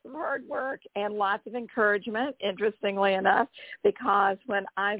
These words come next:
left the agency, um, I, I, even people that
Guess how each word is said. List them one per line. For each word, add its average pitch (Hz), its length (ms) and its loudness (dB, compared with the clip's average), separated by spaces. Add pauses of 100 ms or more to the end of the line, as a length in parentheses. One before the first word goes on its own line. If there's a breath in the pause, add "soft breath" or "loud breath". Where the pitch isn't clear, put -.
left 202 380 -2 (180)
the 185 260 -4
agency, - 720 -6 (580 loud breath)
um, 185 600 4 (1000)
I, 233 360 4
I, 208 100 -2 (140)
even 247 300 -2
people 196 460 -4
that 185 140 -4